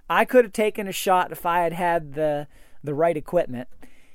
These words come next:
and almost guaranteed take the bird home. I mean, at thirty yards with a headshot, that's, that's perfect. But he was trailing me. Came and was following me at least some distance, came in from a neighboring property,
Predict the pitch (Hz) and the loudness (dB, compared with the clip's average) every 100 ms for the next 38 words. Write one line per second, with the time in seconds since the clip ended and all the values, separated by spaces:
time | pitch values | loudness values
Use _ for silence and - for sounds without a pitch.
0 | - 139 139 147 - 196 196 185 131 165 | -12 -8 -8 -6 4 4 6 2 2 0
1 | 160 139 - 196 143 160 151 131 143 131 | 0 -2 -4 -4 -4 -6 -6 -6 -4 -2
2 | 120 151 127 135 127 123 - - 175 156 | -2 -4 -6 -10 -10 -8 -10 -2 0 0
3 | 139 147 143 120 131 - 131 110 156 135 | 0 0 0 -2 -8 -10 -8 -6 -8 -6
4 | 143 131 - 120 - - - - - - | -8 -6 -4 -6 -8 -12 -14 -14 -14 -12
5 | - - - 95 - - - - - - | -10 -10 -2 0 0 -4 -14 -18 -20 -16
6 | - - 131 123 190 170 - - - - | -12 -10 -6 2 4 2 -2 -2 -2 -6
7 | - - - - - - - - 185 214 | -14 -14 -14 -16 -18 -20 -20 -2 0 2
8 | 220 - - 247 185 147 110 - - - | 0 -2 0 2 2 0 -4 -10 -14 -16
9 | - - - - - - 214 233 226 196 | -20 -20 -20 -16 -12 0 2 2 0 -4
10 | - - 240 277 277 285 269 262 208 220 | -4 8 10 10 8 4 0 -4 -2 -2
11 | 208 - - 226 302 254 254 - - - | -2 -4 2 2 2 4 4 2 -4 -4
12 | - - 220 277 262 269 269 - 214 180 | -6 -6 0 0 0 -2 -4 -4 -2 -2
13 | 196 226 254 262 247 214 185 170 175 165 | 0 2 0 -2 0 4 4 4 0 -2
14 | 160 | -4